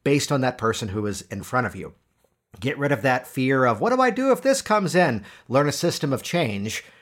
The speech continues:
in which now it's purely customized for that person in front of you, building in powerful hypnotic phenomenon so that your client can feel the change taking place, as well as the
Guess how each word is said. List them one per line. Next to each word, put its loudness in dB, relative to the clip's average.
in -2
which 0
now 2
it's -4
purely 0
customized -2
for -6
that -4
person -6
in -10
front 0
of 0
you, 2
building 2
in -4
powerful 2
hypnotic -4
phenomenon 0
so -8
that -8
your -16
client -8
can -16
feel -2
the -4
change -6
taking -10
place, 0
as -6
well 4
as -2
the -2